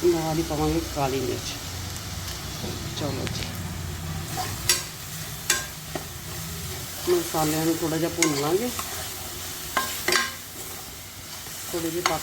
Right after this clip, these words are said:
ਜਾਣ ਤੇ ਫਿਰ ਆਪਾਂ ਇਹਦੇ ਵਿੱਚ ਜਿਹੜਾ ਟਮਾਟਰ ਪਾ ਦਾਂਗੇ।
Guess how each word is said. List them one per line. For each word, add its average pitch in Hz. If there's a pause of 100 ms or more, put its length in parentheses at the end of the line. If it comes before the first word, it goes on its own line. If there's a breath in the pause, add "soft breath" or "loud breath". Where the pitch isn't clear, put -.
(160)
ਜਾਣ 214 (1300)
ਤੇ 170 (180)
ਫਿਰ 160
ਆਪਾਂ 151
ਇਹਦੇ 151
ਵਿੱਚ 156
ਜਿਹੜਾ 143 (1400)
ਟਮਾਟਰ 143
ਪਾ 139
ਦਾਂਗੇ। 131